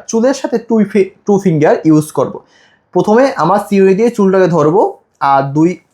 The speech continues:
ফিঙ্গার দিয়ে চুলটাকে ধরবো, ধরে একসাথে উপরের দিকে উঠাবো, একসাথে। আগে চিউনি যাবে, পরে ফিঙ্গার যাবে, কিন্তু একসাথেই উঠবে, ঠিক আছে? একসাথে উঠলো, তারপরে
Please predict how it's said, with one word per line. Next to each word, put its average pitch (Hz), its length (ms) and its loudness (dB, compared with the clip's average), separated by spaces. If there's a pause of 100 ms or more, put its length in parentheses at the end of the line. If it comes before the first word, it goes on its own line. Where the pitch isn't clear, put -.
(140)
ফিঙ্গার 160 360 -2
দিয়ে 247 160 0
চুলটাকে 160 400 0
ধরবো, 127 280 0
ধরে 196 280 2
একসাথে 262 400 -2
উপরের 160 340 0
দিকে 127 180 -4
উঠাবো, 127 340 -6 (200)
একসাথে। 254 580 -4
আগে 190 300 0
চিউনি 214 400 -2
যাবে, 208 300 -2 (380)
পরে 196 440 2 (1000)
ফিঙ্গার 160 340 0
যাবে, 156 240 -2
কিন্তু 190 560 -4
একসাথেই 151 640 -2
উঠবে, 147 340 -2
ঠিক 269 200 -2
আছে? - 240 -2 (380)
একসাথে 185 400 -2
উঠলো, 220 520 -2 (400)
তারপরে 233 440 0